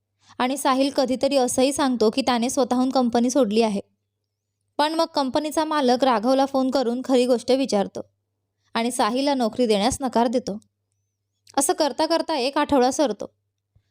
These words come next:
रविवारच्या दिवशी साहिल एक आठवड्यानंतर सकाळी जॉगिंगसाठी बाहेर पडतो. पण खरं तर तो जॉगिंगसाठी नाही, तर एका मुलीला भेटण्यासाठी जातो. साहिल पार्कमध्ये शिरतो आणि तिथं काय पाहतो?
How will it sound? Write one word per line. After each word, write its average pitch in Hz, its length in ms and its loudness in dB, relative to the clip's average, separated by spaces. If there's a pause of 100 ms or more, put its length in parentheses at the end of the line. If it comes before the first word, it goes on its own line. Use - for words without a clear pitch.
(140)
रविवारच्या 311 540 2
दिवशी 320 360 2
साहिल 277 340 2
एक 294 240 -2
आठवड्यानंतर 254 680 0
सकाळी 226 380 -2
जॉगिंगसाठी 220 640 0
बाहेर 208 260 -2
पडतो. 202 320 -4 (880)
पण 233 180 2
खरं 254 280 4
तर 226 220 2
तो 240 60 2
जॉगिंगसाठी 247 640 2
नाही, 208 220 0 (720)
तर 294 100 2
एका 302 240 0
मुलीला 277 340 2
भेटण्यासाठी 262 600 0
जातो. - 360 -4 (840)
साहिल 311 340 0
पार्कमध्ये 302 580 -2
शिरतो 294 300 0
आणि 254 300 0
तिथं 269 220 0
काय 254 180 2
पाहतो? 240 440 -4